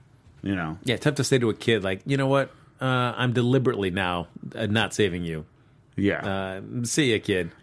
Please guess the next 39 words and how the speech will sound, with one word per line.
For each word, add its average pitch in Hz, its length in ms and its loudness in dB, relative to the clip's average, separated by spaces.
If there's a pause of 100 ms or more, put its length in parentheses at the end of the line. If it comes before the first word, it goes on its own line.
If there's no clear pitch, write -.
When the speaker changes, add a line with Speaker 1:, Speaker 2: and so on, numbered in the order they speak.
Speaker 1:
But 127 140 8
then 151 260 8
he 156 200 4
found 135 380 4
out 120 360 4 (200)
she 160 280 0
ain't 90 140 0
a 82 40 -6
kid 117 260 4
anymore. 85 600 -4 (420)
She's 165 280 2
now 95 240 0
a - 260 -16
sexy 120 380 4
bad 92 280 4
girl. - 480 -14
Speaker 2:
She - 200 0
had 107 100 4
to 82 100 -4
learn 117 240 4
on 104 120 2
the 85 80 -4
streets. - 480 0 (120)
I 98 60 2
learned 226 220 6
it 233 100 2
from 170 220 4
you, 208 180 4
John. 151 440 6 (280)
I 120 100 6
learned 139 360 8
it 139 100 0
from 95 180 -2
you. 110 360 4
Speaker 1:
She 170 180 4
grew 175 300 10
up 170 200 6
in 104 140 2
hell. 131 540 4